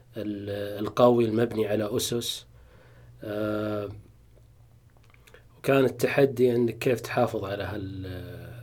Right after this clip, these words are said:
الإرث هذا اللي هو ال-، من، من حيث تشغيل وصيانة ومحافظة على الأصول والمرافق، فاكتسبت فيها خبرة كبيرة.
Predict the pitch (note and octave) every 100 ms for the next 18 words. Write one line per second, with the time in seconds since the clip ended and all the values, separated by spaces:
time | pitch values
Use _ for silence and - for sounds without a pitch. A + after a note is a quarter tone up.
0 | - G#2 B2 A2+ - G#2+ A2 G#2 A2+ B2
1 | G2+ F#2 F#2+ F#2+ F2+ F2+ - - - -
2 | - - G#2 A2 C3+ A#2 - A2+ - F#2+
3 | - A#2+ G2+ F2+ A2+ G#2+ A2+ A2+ A2 G#2+
4 | G2 F#2+ - A#2 A2 G#2 G#2 G2+ - B2
5 | A#2 G#2+ G2+ G#2 G#2+ A2+ - B2 - -
6 | - - - - _ _ G#2+ G#2 - -
7 | A2+ - A#2 G#2 G#2 - G2+ F#2 G2+ G#2+
8 | G2 G#2+